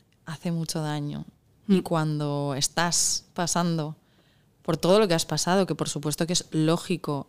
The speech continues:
Speaker 1: y, y, y justificable y normal que hayas pasado por esa fase de "¿por qué me pasa esto?"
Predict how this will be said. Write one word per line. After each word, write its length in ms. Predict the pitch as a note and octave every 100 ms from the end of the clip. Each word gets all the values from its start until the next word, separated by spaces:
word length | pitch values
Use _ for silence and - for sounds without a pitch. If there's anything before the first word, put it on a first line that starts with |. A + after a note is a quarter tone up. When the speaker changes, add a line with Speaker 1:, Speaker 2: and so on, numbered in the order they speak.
| -
Speaker 1:
y, 360 | D#3 D3 C#3+ - - _
y, 160 | D#3 - _ -
y 140 | - -
justificable 1000 | - F3 - - D#3 D#3 C#3 E3+ F3 D#3+
y 80 | D3+
normal 600 | D3+ D3 E3 F3 D#3 D3 - _ _
que 100 | -
hayas 160 | D#3 D3+
pasado 320 | E3+ E3+ D#3+
por 120 | D#3 D#3+
esa 220 | D#3 D#3
fase 320 | D#3+ D#3+ -
de 320 | D#3 C#3 C#3+ C#3+ _ _ _
"¿por 160 | - E3+
qué 100 | E3+
me 120 | E3+
pasa 360 | F3+ F3 E3+ E3+
esto?" 680 | E3 - - D#3+ D3+ D3